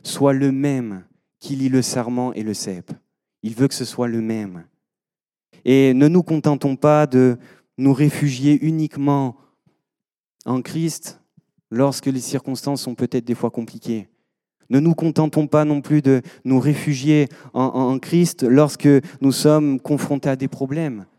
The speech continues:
mais demeurons en lui en tout temps, en tout temps.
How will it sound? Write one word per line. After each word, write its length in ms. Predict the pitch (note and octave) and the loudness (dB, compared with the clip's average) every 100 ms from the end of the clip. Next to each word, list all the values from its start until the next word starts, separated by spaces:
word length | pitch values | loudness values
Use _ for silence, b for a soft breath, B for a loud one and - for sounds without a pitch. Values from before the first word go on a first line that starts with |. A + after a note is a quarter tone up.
| _ _ G#2 | _ _ -4
mais 160 | A#2+ | -2
demeurons 640 | A2+ C#3+ D3 D3 C3 C#3+ C3 | 2 2 4 2 2 -2 -2
en 140 | C3 | -2
lui 320 | C3 C3+ C#3+ - | 0 -2 -4 -8
en 140 | B2 B2+ | -8 -8
tout 200 | - B2+ | -8 -6
temps, 420 | C#3 C3 A2 G2 _ _ _ _ _ _ | -6 -6 -8 -16 _ _ _ _ _ _
en 140 | B2+ B2+ | -8 -8
tout 180 | - C3+ | -6 -6
temps. 460 | - B2+ A2 F2+ | -4 -6 -8 -16